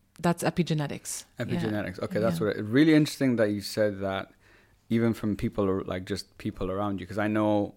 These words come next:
Speaker 2: I do know that, um, emotions, for example, like, if you're constantly stressed, it's gonna up-, make, change
Speaker 1: Absolutely.
Speaker 2: your D N A in some way. If you're like
Speaker 1: Mm-hmm.
Speaker 2: this, like that, there's so many things.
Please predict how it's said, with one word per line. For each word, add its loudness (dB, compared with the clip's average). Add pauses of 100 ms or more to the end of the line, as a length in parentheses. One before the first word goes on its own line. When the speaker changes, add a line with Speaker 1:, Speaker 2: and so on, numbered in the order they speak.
(140)
Speaker 2:
I 0
do 2
know 2
that, -6 (880)
um, -8 (280)
emotions, 2
for -6
example, -4
like, -12
if -14
you're -6
constantly -6
stressed, -2
it's -10
gonna -6
up-, -10
make, -8 (380)
change 0
Speaker 1:
Absolutely. -4
Speaker 2:
your -4
D 0
N 2
A 0
in -2
some -4
way. -2
If 0
you're 0
like 4
Speaker 1:
Mm-hmm. 0
Speaker 2:
this, -2
like -6
that, -2
there's -8
so 2
many 0
things. -6